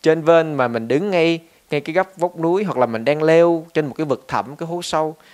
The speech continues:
mình không có hướng đi, không có lối về. Rồi mình thấy mình lơ lửng, đó là sáng nay á, trời đẹp lên, lên cao, tôi buồn mà không biết vì sao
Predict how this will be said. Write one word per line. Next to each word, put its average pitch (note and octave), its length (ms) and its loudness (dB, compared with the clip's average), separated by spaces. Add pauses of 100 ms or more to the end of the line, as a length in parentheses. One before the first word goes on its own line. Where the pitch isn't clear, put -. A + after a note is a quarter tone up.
(100)
mình C3 180 -2
không F3 260 0
có G3 120 4
hướng G#3 240 0
đi, E3+ 220 2 (320)
không E3 180 -6
có F3 120 0
lối F3+ 160 2
về. A#2+ 320 -2 (380)
Rồi C#3 180 4
mình B2+ 120 -2
thấy F#3 400 0
mình C3+ 240 -2
lơ E3+ 260 6
lửng, D#3 340 0 (260)
đó F3 180 4
là A#2+ 360 2 (380)
sáng G3+ 360 0
nay F3+ 280 2
á, G3 100 -6 (180)
trời A#2+ 200 2
đẹp A2+ 280 -4
lên, F3 280 2 (240)
lên D3 220 -4
cao, D3+ 520 -4
tôi E3+ 140 4
buồn D3 360 2
mà A#2 60 -10
không C3+ 180 -6
biết G3+ 320 -2
vì B2+ 240 -4
sao D3+ 340 -6